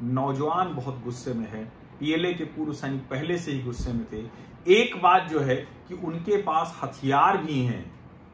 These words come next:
उनकी तैयारी भी ठीक है, वो प्रदर्शन कर रहे हैं। अब अगर वो कहीं संगठित होकर एक साथ आ गए, तो जियानली यांग कह रहे हैं कि ये शी जिनपिंग की सत्ता को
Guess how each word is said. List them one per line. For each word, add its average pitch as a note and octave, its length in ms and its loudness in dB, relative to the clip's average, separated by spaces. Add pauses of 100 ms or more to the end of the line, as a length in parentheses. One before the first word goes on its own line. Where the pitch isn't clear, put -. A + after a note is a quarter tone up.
(400)
उनकी D3+ 320 -6
तैयारी E3 680 2
भी F#3+ 120 2
ठीक E3+ 340 -8
है, - 280 -4 (360)
वो D3+ 100 -2
प्रदर्शन E3 560 0
कर G3 160 2
रहे D#3+ 200 2
हैं। A#2 280 -4 (380)
अब B3+ 180 8
अगर B3 220 2
वो A3+ 140 2
कहीं G3 280 0
संगठित F#3+ 680 -2
होकर G3 240 0
एक F3 180 0
साथ E3 460 0
आ F#3+ 200 8
गए, - 280 -6 (500)
तो C#3 60 -4
जियानली D3+ 680 0
यांग D3+ 260 -2
कह B2 120 -4
रहे B2 180 -2
हैं A#2+ 500 -6
कि C#3+ 100 -8
ये C#3+ 140 -2
शी F#3+ 300 -4
जिनपिंग D3 520 -6 (100)
की C#3+ 140 -6
सत्ता C#3 540 -2
को A#2+ 360 -8